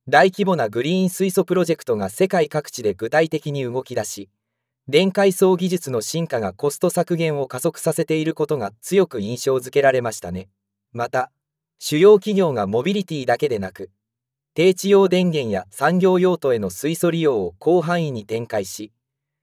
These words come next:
政府も政策と資金でこれらの動きを強力に後押ししていることがわかります。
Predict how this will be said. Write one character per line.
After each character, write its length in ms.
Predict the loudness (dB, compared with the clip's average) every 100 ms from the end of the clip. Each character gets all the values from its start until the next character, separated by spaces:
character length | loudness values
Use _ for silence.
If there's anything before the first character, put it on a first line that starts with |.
| _
政 320 | -4 2 2 2
府 100 | -4
も 80 |
政 300 | -2 2 2
策 200 | 2 -2
と 120 | -2 -4
資 140 | -4
金 220 | -4 -2
で 100 | -4
こ 220 | -4 0
れ 80 | 2
ら 100 | 2
の 180 | 2 -2
動 140 | -4
き 160 | -4 -4
を 120 | -4
強 260 | 0 2 4
力 240 | 4 2
に 120 | 2
後 220 | 2 2 2
押 100 | 0
し 120 | -6
し 100 | -4
て 120 | -2
い 60 | -2
る 80 |
こ 120 | -4 -4
と 100 | -4
が 140 | -4
わ 100 | -6
か 120 | -6
り 100 | -6
ま 100 | -8
す。 200 | -10 -18